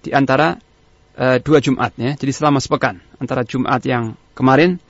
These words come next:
Jumat yang lalu dengan Jumat yang sekarang. Atau antara, antara Jumat sekarang ini, antara Jumat kini dengan Jumat yang akan datang, ya. Itu akan di-, dia akan disinari oleh sebuah cahaya di antara dua Jumat. Hadis riwayat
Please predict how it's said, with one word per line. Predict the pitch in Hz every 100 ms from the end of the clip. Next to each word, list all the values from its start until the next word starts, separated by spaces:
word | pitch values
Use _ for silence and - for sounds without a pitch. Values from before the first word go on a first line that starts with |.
| _ _ _
Jumat | - 127 131
yang | 139
lalu | 143 147
dengan | 139
Jumat | 131 131 127 127
yang | 117
sekarang. | 127 110 90 _ _ _ _ _ _ _ _ _ _ _ _ -
Atau | 127 139 175 190 _ _ -
antara, | 139 156 151 - _ -
antara | 131 131 151
Jumat | 160 160
sekarang | - 160 147
ini, | 151 208 - - _ 147
antara | 131 135
Jumat | 170 151 -
kini | 151 175
dengan | 143 127
Jumat | 135 135
yang | 139
akan | 135
datang, | 120 104 90
ya. | 127 147 _ _ _ _
Itu | 143 147
akan | 139 139 123
di-, | - _
dia | - 139
akan | 139 131
disinari | 117 151 156 127
oleh | 127
sebuah | - 123 113
cahaya | 127 117 135 123 110
di | 117
antara | 117 120 120
dua | 117 123 139
Jumat. | - 113 117 - _ -
Hadis | 127 127 -
riwayat | 123 123